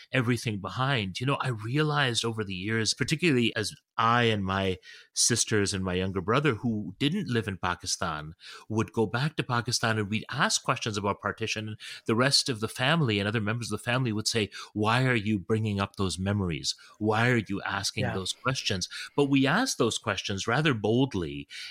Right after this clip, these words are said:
Speaker 1: and found that in the answers of our grandmother was a continuing trauma of that experience,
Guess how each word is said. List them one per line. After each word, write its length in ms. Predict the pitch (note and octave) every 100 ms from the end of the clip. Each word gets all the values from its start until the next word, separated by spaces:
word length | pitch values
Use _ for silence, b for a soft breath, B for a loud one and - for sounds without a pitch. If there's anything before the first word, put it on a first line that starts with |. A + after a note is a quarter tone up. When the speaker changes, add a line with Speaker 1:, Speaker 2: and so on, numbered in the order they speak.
| B
Speaker 1:
and 180 | C#3+ A#2+
found 760 | - C#3 C3+ F3 F#3 D#3 G#2+ - B B -
that 160 | A2+ A#2+
in 120 | A#2+
the 180 | A2 -
answers 480 | A#2 C#3 - C3+ A#2
of 120 | G2+
our 120 | G2
grandmother 880 | F2+ F#2+ G2+ B2+ A2+ G2+ G2+ F2+ F2 B B B B -
was 640 | E2 F#2+ A2 A2+ G#2+ F#2 -
a 80 | B2+
continuing 720 | - A2+ G#2 - A2+ G#2+ G2+ F#2
trauma 480 | - G2+ G2 G2 F#2
of 100 | E2+
that 160 | F2+
experience, 880 | F2 - - E2+ E2 D#2+ D#2 - -